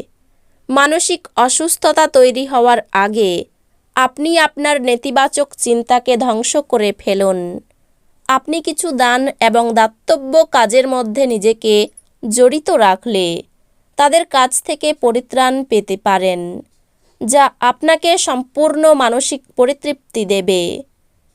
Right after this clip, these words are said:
আজ আপনি কোনো সহায়তা বা সহায়তা ছাড়াই অর্থ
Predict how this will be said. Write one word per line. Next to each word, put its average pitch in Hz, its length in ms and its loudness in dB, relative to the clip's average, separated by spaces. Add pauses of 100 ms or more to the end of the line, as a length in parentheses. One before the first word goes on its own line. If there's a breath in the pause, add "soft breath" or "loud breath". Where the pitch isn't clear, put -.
(280)
আজ 269 240 4
আপনি 330 360 0
কোনো 311 240 2 (180)
সহায়তা 294 640 0
বা 214 200 2 (360)
সহায়তা 311 600 2
ছাড়াই 269 380 0
অর্থ 240 280 2